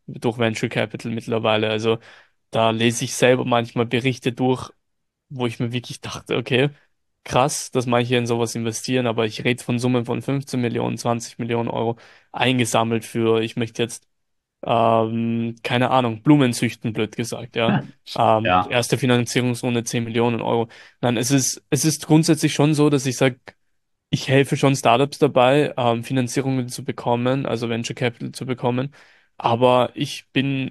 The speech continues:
Speaker 1: grundsätzlich nicht unbedingt ein Riesenfan davon, weil ich der Meinung bin, so, jetzt kriegen manche Startups zwanzig Millionen Euro Funding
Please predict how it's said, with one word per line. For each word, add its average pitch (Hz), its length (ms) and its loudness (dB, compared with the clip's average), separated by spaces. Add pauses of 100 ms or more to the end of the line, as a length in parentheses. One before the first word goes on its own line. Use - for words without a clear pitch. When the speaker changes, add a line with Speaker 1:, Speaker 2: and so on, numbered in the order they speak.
Speaker 1:
grundsätzlich 143 560 0
nicht 139 260 -2
unbedingt 156 480 2
ein 139 120 2
Riesenfan 131 640 2
davon, 131 480 0 (480)
weil 123 680 2 (120)
ich - 420 -4
der 139 180 2
Meinung 123 360 2
bin, 135 240 0
so, 123 300 4
jetzt - 220 -10
kriegen 156 200 2
manche 139 280 2
Startups 120 580 0
zwanzig 135 420 -2
Millionen 120 360 -2
Euro 113 180 -4
Funding 110 500 -6